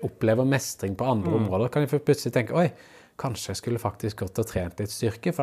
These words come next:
Speaker 1: da hadde jeg blitt, eh, sterkere til å gå opp det fjellet som jeg nå
Speaker 2: Ja.
Speaker 1: har hatt lyst til å gå opp så mange ganger, ikke sant?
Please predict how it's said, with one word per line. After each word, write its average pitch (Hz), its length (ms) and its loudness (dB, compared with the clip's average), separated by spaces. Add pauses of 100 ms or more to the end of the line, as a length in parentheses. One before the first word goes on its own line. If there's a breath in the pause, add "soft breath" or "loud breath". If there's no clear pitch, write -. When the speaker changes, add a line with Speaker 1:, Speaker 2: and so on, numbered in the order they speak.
Speaker 1:
da - 0 -
hadde 110 160 0
jeg 117 100 0
blitt, - 200 -8
eh, 117 240 2
sterkere 95 680 -4 (560 loud breath)
til 123 120 2
å 117 40 2
gå 120 100 8 (100)
opp 98 140 -4
det 110 140 4
fjellet 110 360 4
som 123 120 0
jeg 117 100 2
nå 110 120 0
Speaker 2:
Ja. 107 140 4
Speaker 1:
har 110 240 4
hatt 107 100 -4
lyst 110 200 0
til 120 100 2
å - 20 2
gå 110 120 4
opp 110 100 -2
så 123 120 2
mange 110 160 4
ganger, 117 280 4
ikke 135 120 4
sant? 175 280 2